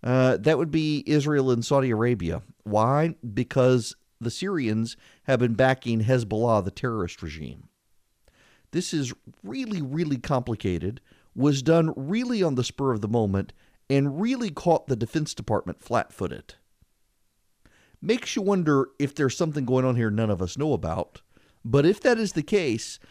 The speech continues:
the pushback from senators today, particularly those on the Foreign Affairs Committee, uh, not reassuring that anybody knows what's going on or why the president is doing this if he's only doing it on the spur of the moment.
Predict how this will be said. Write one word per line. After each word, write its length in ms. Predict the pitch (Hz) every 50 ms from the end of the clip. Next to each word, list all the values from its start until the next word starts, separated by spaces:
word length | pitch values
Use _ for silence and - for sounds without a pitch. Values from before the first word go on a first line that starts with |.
| _ _ _ -
the 140 | 123 131 135
pushback 680 | - - - - 196 202 - - - 196 185 - -
from 160 | - 156 117 113
senators 560 | - - - 123 127 143 156 175 170 165 -
today, 280 | - 165 175 190 190
particularly 420 | 190 - 147 165 165 180 175 165 135
those 360 | 113 127 131 143 160 156 143
on 120 | 151 131
the 60 | 117 113
Foreign 340 | - 156 151 151 143 135
Affairs 480 | 120 - 139 139 156 165 170 165 - -
Committee, 420 | - - 185 196 208 214 214 214 _ _ _ - - _ _ _ -
uh, 440 | 127 131 127 127 131 131 131 131 113 - 131 143
not 300 | 143 170 208 240 - 202
reassuring 760 | 214 214 196 175 - - - 220 220 214 190 156 147 139 127
that 180 | 120 131 131 135
anybody 400 | 143 143 139 135 131 131 127 127
knows 260 | 131 139 147 127 123
what's 180 | 120 110 -
going 220 | - 113 117 110 110
on 140 | 107 101 98
or 40 | 98
why 220 | 104 110 117 113
the 80 | 104 104
president 360 | - 131 117 107 104 98 87
is 60 | -
doing 200 | - 120 123 110
this 220 | 90 92 95 - 113
if 80 | 101
he's 160 | 113 101 104
only 160 | 117 110 113 101
doing 200 | 101 110 107 104
it 40 |
on 60 | 98 90
the 40 |
spur 160 | - - 120 110
of 60 | 98
the 60 | 107
moment. 260 | 131 139 127 110 -